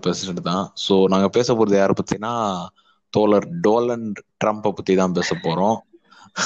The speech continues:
ஆ, அதாவது, அதான், ஏ, நம்ம பிரைம் மினிஸ்டர் மாதிரியே சொல்லிட்டேன்ப்பா. ஓகே, நல்லது. So, ஏன் அந்த ஆளை பத்தி, அந்த ஆள் வந்து ஒரு ஏடிங்மா, நாலு வருஷத்துக்கு உலகத்தையே எப்ப பார்த்தாலும் யாரா அவன் கிறுக்க மாட்டோம் பண்ணிட்டு இருக்கான் அப்படின்னு சொல்ல வச்ச,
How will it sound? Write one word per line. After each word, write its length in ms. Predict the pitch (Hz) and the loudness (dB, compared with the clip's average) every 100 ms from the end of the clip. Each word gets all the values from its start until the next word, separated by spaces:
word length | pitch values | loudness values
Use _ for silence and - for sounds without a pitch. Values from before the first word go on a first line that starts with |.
| - - - - | -6 -10 -10 -4
ஆ, 400 | 87 87 87 78 | 0 0 0 0
அதாவது, 460 | 92 104 104 90 | 0 2 2 2
அதான், 320 | 101 101 69 95 | 2 2 0 0
ஏ, 100 | 92 | 0
நம்ம 260 | 92 92 92 | 0 2 2
பிரைம் 520 | 92 87 - 104 110 | 2 2 0 -2 -2
மினிஸ்டர் 160 | - - | -4 -4
மாதிரியே 340 | 92 95 92 | -2 0 -2
சொல்லிட்டேன்ப்பா. 300 | 85 85 87 | -4 -4 -8
ஓகே, 260 | 78 - 85 | -10 -12 -8
நல்லது. 400 | 90 92 90 - - - - | -2 0 0 -2 -12 -16 -16
So, 400 | - 123 113 101 | -2 4 6 6
ஏன் 500 | 113 139 190 226 240 208 | 4 4 4 2 4 2
அந்த 200 | 139 135 | 2 2
ஆளை 160 | 147 135 | 2 0
பத்தி, 360 | - 147 143 | 0 4 6
அந்த 260 | 113 117 135 | 4 2 2
ஆள் 80 | 170 | 4
வந்து 240 | 139 143 | 4 4
ஒரு 140 | 131 | 6
ஏடிங்மா, 520 | 101 107 117 107 98 95 | 6 6 4 2 -2 -2
நாலு 280 | 101 113 | -2 2
வருஷத்துக்கு 460 | 113 110 147 143 120 | 2 2 -2 0 2
உலகத்தையே 960 | 101 120 123 - 120 120 127 135 131 - _ - | 4 4 2 2 2 4 4 4 2 -2 _ 0
எப்ப 300 | 104 117 113 | 0 2 0
பார்த்தாலும் 300 | 113 117 113 | 2 2 4
யாரா 400 | 104 113 117 117 | 2 2 2 2
அவன் 220 | 110 110 | 2 0
கிறுக்க 240 | 113 - 104 | -2 0 0
மாட்டோம் 240 | 104 107 110 | 0 -2 -4
பண்ணிட்டு 360 | 107 107 104 | -4 -2 -2
இருக்கான் 220 | 101 101 | 0 0
அப்படின்னு 200 | 95 104 | 2 0
சொல்ல 280 | 110 101 107 | 0 0 2
வச்ச, 580 | 104 - - 98 95 | 0 -4 0 2 2